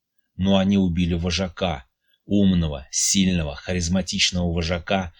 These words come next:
который восстановил страну до такого уровня, что она могла сопротивляться наглому ковбою, страдающему манией величия. Они убили вожака и начали атаку,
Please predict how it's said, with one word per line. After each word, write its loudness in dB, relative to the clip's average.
который 0
восстановил 0
страну 0
до 0
такого 0
уровня, 2
что 2
она 2
могла 4
сопротивляться -2
наглому 2
ковбою, -2
страдающему 0
манией 0
величия. -4
Они 2
убили 2
вожака -2
и 2
начали 0
атаку, -6